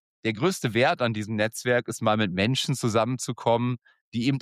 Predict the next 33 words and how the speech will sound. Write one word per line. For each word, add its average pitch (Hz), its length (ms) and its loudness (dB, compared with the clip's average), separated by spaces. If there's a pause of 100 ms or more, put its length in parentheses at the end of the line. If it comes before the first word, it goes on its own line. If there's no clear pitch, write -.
auch 185 200 0
so 110 160 0
drauf - 380 -4
sind. 80 280 -8
Wie 143 100 -6
viele 139 220 0
Menschen 123 440 -2
wird's 147 200 0
in 120 100 2
unserer 123 240 2
Gesellschaft 110 640 2
geben, 131 320 0
die - 200 -4
alle 131 380 0 (420)
täglich 135 560 0
an 120 180 0
sich 107 220 -2
arbeiten, 90 800 0
die, 92 340 -4 (360)
die 98 60 -10
sich 107 200 -4
Zeit 143 360 0
für - 160 0
sich 110 240 -2
nehmen, 92 280 0
die 95 100 -6
diesen 98 260 -6
Grad 104 440 -2
an 120 160 0
Bewusstsein 113 880 0
haben, 87 380 0
ja? 85 280 2 (560)
Ähm, 101 360 -2